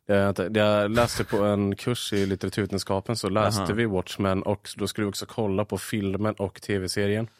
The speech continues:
Speaker 2: Ja.
Speaker 1: Och, eh, seriealbumet hatade jag. Jag
Speaker 2: Ja.
Speaker 1: hatar också filmen. Men T V-serien som kom för några år sedan tycker jag är väldigt bra.
Speaker 2: Ja, den som han Lost-killen gjorde.
Speaker 1: Ja.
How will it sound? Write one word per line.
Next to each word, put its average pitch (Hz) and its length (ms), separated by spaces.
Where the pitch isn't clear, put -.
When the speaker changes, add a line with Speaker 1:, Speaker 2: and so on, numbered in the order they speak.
Speaker 2:
Ja. 95 240
Speaker 1:
Och, 104 340
eh, 98 220
seriealbumet 98 840
hatade 95 580
jag. 87 140
Jag 98 120
Speaker 2:
Ja. - 20
Speaker 1:
hatar 98 220
också 95 220
filmen. 95 480
Men 101 260
T 113 200
V-serien 107 320
som 120 80
kom 98 180
för 107 100
några 95 140
år 98 80
sedan 87 200
tycker 90 200
jag 82 160
är 82 60
väldigt 87 260
bra. 92 160
Speaker 2:
Ja, 104 260
den 92 160
som 87 200
han 85 360
Lost-killen 82 600
gjorde. - 180
Speaker 1:
Ja. 101 200